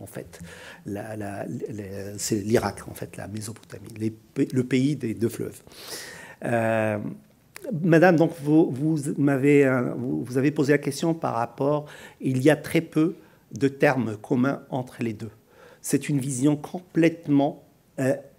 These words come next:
parfois, euh, aux antipodes. Euh, il y a plusieurs articles, une série d'articles, euh, que le groupe État islamique a publiés, où il considère que le Mahdi des chiites est le Dajjal.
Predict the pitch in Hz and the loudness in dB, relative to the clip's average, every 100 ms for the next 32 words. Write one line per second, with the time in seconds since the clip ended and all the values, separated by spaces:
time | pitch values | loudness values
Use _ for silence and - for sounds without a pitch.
0 | _ - 147 - - - - 151 131 131 | _ -6 -6 0 2 2 -2 -2 0 0
1 | 127 120 165 - - 131 110 - - _ | -2 0 -2 -2 -4 -2 -4 -10 -20 _
2 | - - - - 131 123 123 - 143 143 | -20 -20 -20 -6 0 0 0 0 0 6
3 | 170 170 - - 165 156 190 - - - | 6 8 4 -2 -4 0 0 0 -12 -10
4 | - 143 - 120 - 139 143 135 131 - | -10 -10 -6 -4 0 0 2 0 -4 -8
5 | - - - 220 - - - _ - 131 | -8 -6 -4 -4 -4 -20 -20 _ -6 -2
6 | 127 123 139 120 117 175 156 135 143 135 | 0 0 2 2 2 2 2 2 2 2
7 | 135 139 131 135 - 131 - 110 113 117 | 2 0 0 -2 -6 -10 -10 -10 -8 -4
8 | 160 - - _ _ _ 202 185 - 180 | -4 -6 -16 _ _ _ -2 -2 -4 -4
9 | 151 - 185 175 151 131 131 107 - - | -4 -2 -2 -2 0 4 4 2 -8 -4
10 | - 147 131 117 123 160 127 - 139 127 | 2 2 2 -2 2 2 0 -4 -8 -6
11 | 117 - 131 165 - - - 143 - 139 | -8 -6 -4 -4 -8 -10 0 2 2 -2
12 | 120 107 123 98 98 82 | -4 -2 -2 -4 -6 -8